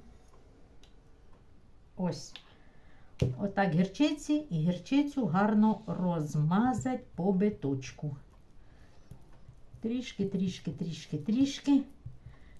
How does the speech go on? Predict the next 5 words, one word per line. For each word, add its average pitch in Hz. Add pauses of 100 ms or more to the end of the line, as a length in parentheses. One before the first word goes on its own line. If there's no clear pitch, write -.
Все, 190 (240)
розмазали. 151 (760)
Наступне. 208 (960)
Майонезу 233
трішки. 165